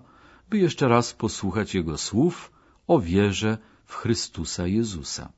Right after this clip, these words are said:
Gdy Paweł zaczął mówić o sprawiedliwości, karności moralnej i przyszłym sądzie,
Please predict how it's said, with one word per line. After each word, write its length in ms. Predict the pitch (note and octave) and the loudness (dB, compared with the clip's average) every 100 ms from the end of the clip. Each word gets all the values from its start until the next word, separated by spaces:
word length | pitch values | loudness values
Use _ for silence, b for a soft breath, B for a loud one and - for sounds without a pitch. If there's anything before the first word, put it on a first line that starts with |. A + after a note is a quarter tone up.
| _ _ _ _ _ _ _ _ _ | _ _ _ _ _ _ _ _ _
Gdy 200 | - E2+ | -8 -6
Paweł 340 | F2+ D#3 F#3+ C#3+ | 2 4 4 2
zaczął 320 | C3+ - G#2+ | 0 2 2
mówić 420 | G#2+ E3 B2+ - | 4 2 -4 -6
o 140 | - G2+ | -6 -6
sprawiedliwości, 1160 | - G#2 F2+ E2 E2+ F2+ C3+ - - A#2+ A2 b b b b b | 0 0 0 -2 -2 0 -2 -2 -6 -4 -4 b b b b b
karności 640 | F2+ F2 E2+ G#2+ F#2 - G#2+ | 0 2 4 2 0 2 4
moralnej 760 | F#2+ G2 G2+ G2+ G2 F#2 D#2+ b b b F#2 | 6 6 4 4 2 0 -2 b b b -8
i 100 | F2 | -6
przyszłym 500 | - A#2 - F2+ D#2+ | -2 -4 0 -2 0
sądzie, 520 | C3 D3+ A2 F2+ | -2 0 0 -2